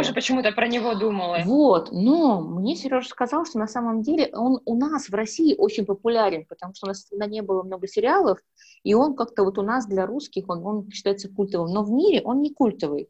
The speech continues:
Speaker 2: То есть не, не, не такой известный, не такой популярный на самом деле.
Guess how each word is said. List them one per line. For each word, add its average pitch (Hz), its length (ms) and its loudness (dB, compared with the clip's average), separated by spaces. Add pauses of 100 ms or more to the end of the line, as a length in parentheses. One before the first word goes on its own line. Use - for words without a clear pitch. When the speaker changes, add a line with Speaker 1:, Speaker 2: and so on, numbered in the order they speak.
Speaker 2:
То 202 100 2
есть 196 100 -2
не, 240 100 6
не, 240 180 2
не 233 300 4
такой 269 320 4
известный, 247 400 2
не 214 100 4
такой 226 220 2
популярный 220 520 4
на 165 80 -2
самом 175 300 -4
деле. 160 240 -4